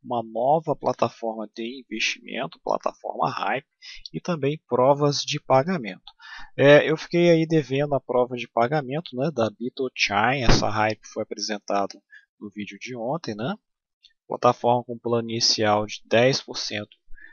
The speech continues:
diário, né? Daily Forever, enquanto a plataforma existir, tá te pagando dez por cento, com um mínimo de investimento de duzentos mil satoshis, né?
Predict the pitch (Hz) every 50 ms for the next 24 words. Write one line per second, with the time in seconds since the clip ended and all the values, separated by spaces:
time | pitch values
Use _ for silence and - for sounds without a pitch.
0 | - - - - _ - - 117 123 113 104 107 117 143 160 139 113 107 110 131
1 | 170 202 196 - _ - - - - - 107 107 110 110 - - - 170 156 117
2 | 104 104 123 143 131 110 104 _ - 107 107 - - - 110 101 - - - -
3 | - 101 107 104 104 104 120 135 - - - 135 143 - - 151 151 - - 165
4 | 156 143 139 139 139 139 139 147 - - 170 - - - 170 160 170 - - -
5 | - - - - - _ - - 180 175 170 165 165 165 165 160 151 151 151 160
6 | 156 - - 147 139 143 147 143 147 156 147 - 160 151 131 117 113 127 131 139
7 | 139 - - 147 139 - - 123 120 123 127 131 139 - - - - 151 151 _
8 | _ - 135 139 143 139 - - - - 107 - - - 104 107 131 175 202